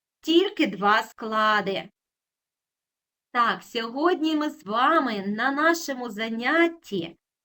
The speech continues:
вивчили, що таке наголос, та ознайомилися із поняттям складу. Запам'ятай, наголошений склад — це той склад, який ми вимовляємо з більшою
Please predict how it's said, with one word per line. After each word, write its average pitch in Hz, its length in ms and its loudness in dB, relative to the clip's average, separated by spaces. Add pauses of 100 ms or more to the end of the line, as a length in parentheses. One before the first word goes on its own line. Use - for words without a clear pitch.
(240)
вивчили, 240 760 -2
що 294 320 -2
таке 262 320 -4
наголос, 240 680 0
та - 180 -10
ознайомилися 240 1120 -4
із 262 180 -10
поняттям 226 800 -4
складу. 233 1000 0 (840)
Запам'ятай, 202 1160 -2 (180)
наголошений 254 1040 -2
склад — 196 460 2 (220)
це 285 160 0
той 247 340 -2
склад, 196 520 0
який 320 260 0
ми 269 100 -4
вимовляємо 196 720 -4
з 170 160 -12
більшою 262 680 -6